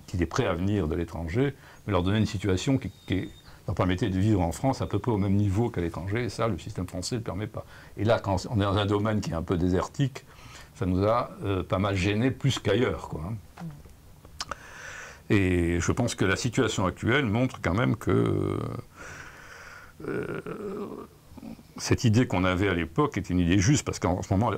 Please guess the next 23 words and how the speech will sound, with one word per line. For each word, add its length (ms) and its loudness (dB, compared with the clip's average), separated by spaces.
en 120 -2
ce 160 2
moment, 240 4
si 160 -4
je 60 -8
peux 100 2
dire 180 2
un 60 2
mot 140 4
d'actualité, 640 0
les 80 2
stats 200 2
dans 180 0
le 60 0
monde 200 2
sont 100 -2
en 80 2
train 160 0
d'exploser 520 0
complètement, 600 -2
et 140 4
les 80 2
matheux, 520 2